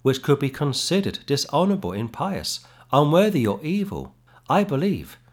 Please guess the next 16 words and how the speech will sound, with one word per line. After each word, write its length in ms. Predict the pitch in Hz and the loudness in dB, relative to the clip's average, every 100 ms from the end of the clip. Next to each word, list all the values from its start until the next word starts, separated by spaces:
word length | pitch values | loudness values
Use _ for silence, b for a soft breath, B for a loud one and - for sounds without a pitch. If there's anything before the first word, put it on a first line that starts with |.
| b b | b b
with 120 | 117 | 0
all 120 | 123 | 2
my 120 | 120 101 | 2 0
heart, 560 | 151 139 71 - - - | 0 -2 -4 -10 -16 -12
according 420 | 110 147 151 113 | -8 -2 -2 -2
to 80 | 110 | -4
the 220 | 104 107 B B _ | -6 -6 B B _
word 200 | 123 165 | 0 2
of 100 | 117 | -2
the 80 | 90 | -4
Holy 260 | 98 85 | -4 -4
Gospel, 580 | 80 120 131 - 67 65 _ b - | -6 -6 -6 -8 -10 -12 _ b -2
that 160 | 127 | -2
this 160 | 120 - | -2 -4
pure 340 | - 151 185 | -2 2 2
Virgin 580 | - 160 175 - 143 | 2 0 0 -2 -8